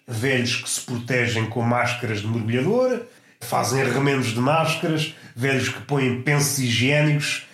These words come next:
velhos com garrafões na cabeça. Há ali qualquer coisa de genial no velho, porque o velho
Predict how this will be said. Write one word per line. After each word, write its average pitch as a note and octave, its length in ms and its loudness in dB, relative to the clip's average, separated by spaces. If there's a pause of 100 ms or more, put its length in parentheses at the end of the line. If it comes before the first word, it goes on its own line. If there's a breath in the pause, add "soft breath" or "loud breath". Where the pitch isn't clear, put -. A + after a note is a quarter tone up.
(120)
velhos C3 380 0
com A#2+ 420 2
garrafões C#3 540 2
na C3 120 2
cabeça. D3+ 680 0 (220)
Há A3 160 2
ali C#4 160 2
qualquer B3 600 0
coisa B2 500 0
de B2 120 -2
genial C#3 640 2
no F3 100 4
velho, G3 460 2 (400 loud breath)
porque D4 380 -2
o - 20 2
velho A#3 540 2